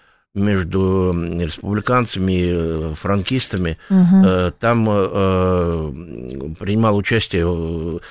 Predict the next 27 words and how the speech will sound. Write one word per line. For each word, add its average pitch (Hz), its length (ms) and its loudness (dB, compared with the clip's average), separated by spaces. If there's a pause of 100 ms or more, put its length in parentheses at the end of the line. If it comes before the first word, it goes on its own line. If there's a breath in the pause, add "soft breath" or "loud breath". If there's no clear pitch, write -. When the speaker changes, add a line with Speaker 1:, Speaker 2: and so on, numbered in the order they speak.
(180 loud breath)
Speaker 1:
воздушный, 104 600 -2 (260 soft breath)
э, 92 260 0
рег-, 92 220 -2
э, 101 360 2
леги-, 98 300 0
этот, 90 300 -4
э, 85 160 -2
легион 107 400 2
«Кондор» 104 540 0 (300)
германский. 98 680 -2 (480 soft breath)
Там 120 240 2
наши 120 320 2
были, 104 240 0
ком-, 104 240 0
командовали, 101 680 0
э, 90 100 -4
э, 90 580 0
э, 90 760 0 (240)
э, 95 560 -4 (100)
войсками, 98 580 0
там 95 220 0
и - 20 2
летчики 120 500 2
были 101 280 0
на 98 180 -2
И 101 40 0
шестнадцать. - 760 -4